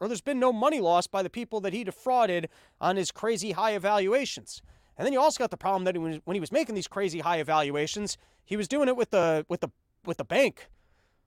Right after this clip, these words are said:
A bank that's got all the resources in the world to go, "Hey, that's a really high evaluation." You're in the game where you're like, "I want a lot of money from you.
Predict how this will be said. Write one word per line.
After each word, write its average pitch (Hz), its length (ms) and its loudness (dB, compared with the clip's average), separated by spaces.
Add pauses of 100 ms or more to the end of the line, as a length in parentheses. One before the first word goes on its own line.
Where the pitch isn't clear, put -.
(140)
A 120 80 -10
bank 226 340 2
that's 196 140 -2
got 185 260 2
all 254 300 6
the 254 120 0
resources 233 840 0
in 220 180 -2
the 214 80 2
world 196 600 4 (360)
to 185 120 -4
go, 185 420 6
"Hey, 156 420 -2 (240)
that's - 220 -6
a 139 100 -6
really 170 460 0
high 185 260 2
evaluation." 190 800 2 (560)
You're 320 220 2
in 320 80 2
the 247 60 0
game 220 420 0
where 165 120 -6
you're 220 140 4
like, 202 280 4
"I 196 180 4
want 247 200 4
a 175 40 4
lot 185 400 6
of 208 40 2
money 196 220 2
from 143 240 -6
you. 117 160 -10